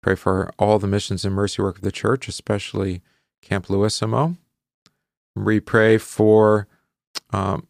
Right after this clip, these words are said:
all of our enemies and the persecutors, not only of us physically, but especially of the church. And we pray with those grieving, especially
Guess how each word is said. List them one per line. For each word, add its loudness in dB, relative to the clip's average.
all 4
of 0
our 2
enemies 0
and -2
the -6
persecutors, -4
not -4
only -2
of -6
us -4
physically, 0
but -2
especially -6
of -10
the -12
church. -8
And -4
we -2
pray -2
with -2
those -6
grieving, -2
especially -4